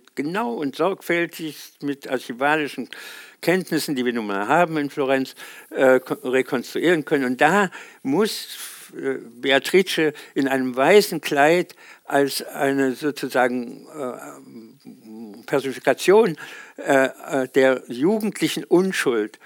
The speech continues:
aufgetreten sein, mit vielen anderen jungen Mädchen zusammen, auch hier wieder eingruppiert. Und er muss begriffen haben, dies ist die Frau, die ich nie, nie,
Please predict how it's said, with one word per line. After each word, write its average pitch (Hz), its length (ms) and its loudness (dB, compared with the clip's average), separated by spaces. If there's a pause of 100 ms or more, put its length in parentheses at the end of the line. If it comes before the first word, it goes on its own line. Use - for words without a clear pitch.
(260)
aufgetreten 156 800 0
sein, 131 220 4
mit 117 200 -2
vielen 185 380 2
anderen 117 540 -4
jungen 107 340 -4
Mädchen 110 520 -6
zusammen, 139 500 -2 (200)
auch - 200 -2
hier 202 300 4
wieder 139 280 4
eingruppiert. 151 680 0 (320)
Und 135 200 0
er 147 100 4
muss 185 400 0
begriffen 147 580 2
haben, 120 300 0 (440)
dies 208 380 2
ist 202 260 -4
die 165 100 2
Frau, 147 320 2
die 156 260 -2
ich - 180 -6
nie, 202 560 -2
nie, 180 360 -4